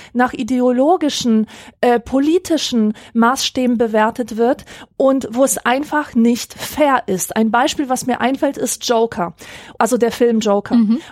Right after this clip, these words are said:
Speaker 1: Unter cineastischen Gesichtspunkten ist es ein großartiger Film, auch wenn man mir da widersprechen mag, aber es ist einfach ein sehr guter Film. Und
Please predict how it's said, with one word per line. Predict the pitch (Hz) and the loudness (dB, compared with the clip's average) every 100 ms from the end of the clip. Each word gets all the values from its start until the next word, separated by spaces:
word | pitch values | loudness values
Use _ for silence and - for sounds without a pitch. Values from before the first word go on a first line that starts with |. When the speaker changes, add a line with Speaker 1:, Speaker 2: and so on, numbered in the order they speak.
| _ | _
Speaker 1:
Unter | 269 269 277 | 0 2 -2
cineastischen | - 285 262 269 381 - 359 - 330 | 0 0 2 0 -2 -2 -2 -2 -2
Gesichtspunkten | 285 - 269 - - - 196 208 - 285 | -2 0 -2 -2 -6 -4 -4 -4 -6 -8
ist | - 277 - | -2 -2 -2
es | 311 - | -4 -2
ein | 247 226 196 | 0 0 0
großartiger | 226 208 233 330 - - 254 269 294 285 277 | -4 0 2 2 0 -2 -2 -2 -4 -4 -4
Film, | - 240 185 185 | -2 -2 -2 -4
auch | - | -2
wenn | 240 | 2
man | 240 | 2
mir | 233 226 | 4 2
da | 220 | 0
widersprechen | 226 226 - 294 277 | -2 -4 -2 -2 0
mag, | 196 190 - | -2 -2 -2
aber | 233 - - | -2 -4 -4
es | 247 - | -4 0
ist | 302 311 - | -2 -2 0
einfach | 226 277 277 | 0 0 -4
ein | 240 208 | -2 -2
sehr | - - 247 254 294 - | 0 0 2 2 0 -6
guter | 226 233 254 | -10 -8 -10
Film. | - 220 196 185 - - - - - - | -6 -4 -4 -6 -10 -20 -20 -20 -16 0
Und | 269 285 - | 2 2 -4